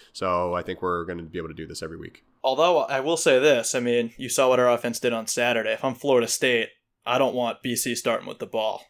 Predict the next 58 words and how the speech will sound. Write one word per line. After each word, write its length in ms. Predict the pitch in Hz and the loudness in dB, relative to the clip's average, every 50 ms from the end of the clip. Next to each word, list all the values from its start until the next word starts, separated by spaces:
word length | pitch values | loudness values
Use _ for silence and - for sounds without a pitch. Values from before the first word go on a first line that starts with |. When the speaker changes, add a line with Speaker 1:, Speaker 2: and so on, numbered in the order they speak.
| _ - | _ -12
Speaker 2:
I 60 | - | -6
mean, 240 | 117 113 113 113 - - - _ _ _ _ _ _ _ _ _ | -4 -4 -4 -4 -8 -16 -20 _ _ _ _ _ _ _ _ _
I, 120 | - 120 123 | -4 -4 -4
'cause 160 | - - 113 | -4 -4 -4
the, 100 | 127 123 - | -4 -4 -4
no, 140 | 127 127 - - _ - - - | -4 -8 -8 -8 _ -12 -12 -8
there, 120 | - 127 - - | -6 -8 -6 -2
no 100 | 147 156 | -2 0
one 100 | 160 160 | 0 -2
can 100 | 160 - | -2 -2
stop 260 | - 165 185 196 - | 0 2 2 2 0
us 140 | - - - | -4 -8 -8
right 100 | 117 - | -8 -8
now. 200 | - 113 113 - _ | -8 -10 -12 -12 _
So, 300 | - - 127 120 113 - _ _ _ _ - | -8 -2 0 0 0 0 _ _ _ _ 0
I 120 | - 139 | 2 4
don't 100 | 131 113 | 4 4
know. 40 | 113 | 4
We'll 120 | 131 143 | 2 2
see. 160 | - - 120 107 | 0 0 -4 -2
This 160 | 117 156 156 | -2 0 0
is 80 | 170 | 2
a 60 | 156 - | 0 0
streak 240 | - - 135 120 | 2 0 0 0
that 100 | 127 120 | 0 0
has 180 | 117 117 107 - | -2 -2 -4 -4
to 120 | - - - | -6 -8 -8
end 180 | - 107 104 - | -8 -12 -12 -12
because, 460 | 120 117 - 117 113 110 - - - - _ _ _ _ _ - | -12 -8 -6 -4 -4 -2 -4 -6 -6 -10 _ _ _ _ _ -4
I 60 | 123 | -2
mean, 100 | 120 120 | 0 2
you're 120 | 139 147 | 2 2
the 60 | 131 131 | 2 2
math. 240 | 127 123 120 - | 0 0 0 -4
Can 100 | - 147 | -6 -6
you 80 | 139 127 | -4 -2
do 80 | 139 139 | 0 0
the 80 | 147 | 0
permutations? 640 | 143 - 143 139 143 131 - 139 139 139 - 147 - | 0 0 0 0 0 0 0 0 0 0 -2 -10 -4
What's 160 | - 139 135 - | -6 -6 -4 -2
fifty 240 | - 143 - 143 | -6 -4 -4 -4
percent 380 | 131 - 127 - - 139 123 - | -6 -6 -6 -2 0 0 0 0
times 200 | 135 127 120 - | -2 -4 -4 -4
twelve? 360 | - - 127 110 - - - _ - - - - 147 | -4 -2 -2 -2 -2 -4 -12 _ -20 -20 -20 -14 -2
Speaker 1:
Uh, 360 | 123 120 110 110 107 107 101 123 | 2 4 6 8 8 6 6 4
well, 180 | 117 110 107 101 | 4 4 4 4
it 20 | |
would 120 | 107 101 101 | 4 0 0
be, 380 | 101 101 98 95 92 90 - _ _ - | -2 -2 -2 -2 -4 -6 -8 _ _ -4
yeah, 180 | 110 98 85 87 | 0 0 0 0
I, 220 | - 90 98 95 - | -2 -2 -4 -4 -4
yeah, 140 | - 101 95 | -2 -4 -4
may, 220 | 87 101 104 107 104 | -2 -2 -2 -2 -2
you 140 | 123 113 101 | 0 0 2
know, 120 | 95 95 | 2 2
it's 260 | 101 92 95 90 - | 0 0 -2 -4 -4
a 60 | 95 | -2
really, 320 | 92 92 90 90 87 87 | -2 0 0 -2 -2 -4